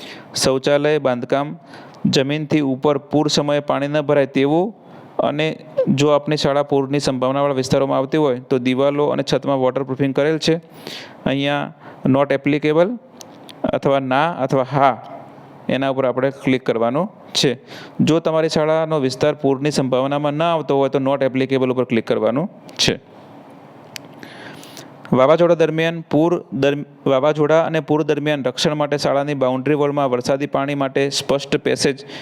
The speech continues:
ડ્રેનેજ લાઇન છે. વરસાદી પાણીના નિકાલ, નિકાલ માટે જો ડ્રેનેજ લાઇન હોય તો યસ આપણે ક્લિક કરવાનું છે. પર્યાવરણ અને બાળકો પર નકારાત્મક અસર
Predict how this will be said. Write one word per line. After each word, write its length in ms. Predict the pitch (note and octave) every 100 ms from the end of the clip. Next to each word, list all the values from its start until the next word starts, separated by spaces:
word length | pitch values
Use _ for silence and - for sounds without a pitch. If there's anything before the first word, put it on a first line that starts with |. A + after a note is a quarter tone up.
| - -
ડ્રેનેજ 360 | A#2 B2 C#3 C3+
લાઇન 200 | C3+ C3+
છે. 300 | C3 D#3+ F#3+ -
વરસાદી 360 | D3 A#2+ C#3+ C#3
પાણીના 260 | C#3+ C#3 C3+
નિકાલ, 320 | B2+ - C3+ - C#3
નિકાલ 540 | C3 B2 B2+ D3 C#3
માટે 380 | C#3 C3+ C3 - - - - -
જો 100 | C#3
ડ્રેનેજ 360 | B2+ C3 C3+ C#3
લાઇન 200 | C3+ C#3
હોય 200 | D3+ D3
તો 120 | C3+
યસ 300 | B2+ C#3 C#3
આપણે 220 | - C3+
ક્લિક 340 | B2+ - B2+ -
કરવાનું 420 | A#2+ A#2+ C#3+ G3 -
છે. 360 | - A2+ - - - - - - - - - - - - - - - - - - -
પર્યાવરણ 520 | C3+ D3 D#3+ E3 F3
અને 220 | E3 D3+ D3
બાળકો 400 | C3+ C3+ C#3+ D3
પર 180 | D3+
નકારાત્મક 560 | C#3+ C3 C#3+ C#3 C#3+ C3+
અસર 360 | C#3 - C3+